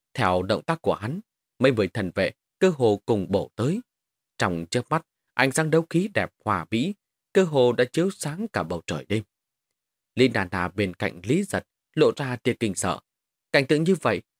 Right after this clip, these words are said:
cho dù là một đấu sư, e rằng cũng muốn tránh né nhượng bộ,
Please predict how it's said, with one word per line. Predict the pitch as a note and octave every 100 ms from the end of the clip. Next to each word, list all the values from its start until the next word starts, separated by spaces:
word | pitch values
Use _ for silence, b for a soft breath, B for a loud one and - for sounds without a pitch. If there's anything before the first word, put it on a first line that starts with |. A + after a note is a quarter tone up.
| _ -
cho | F#3+
dù | D3
là | A#2 G#2+
một | G2 -
đấu | G#2+ G#3
sư, | - D3+ C#3 _ _ _
e | - F3
rằng | C3 G#2 G#2+
cũng | - B2
muốn | C3 F3+
tránh | - D#3+ F3
né | C#3 G#3+ -
nhượng | A2+ - -
bộ, | G#2 -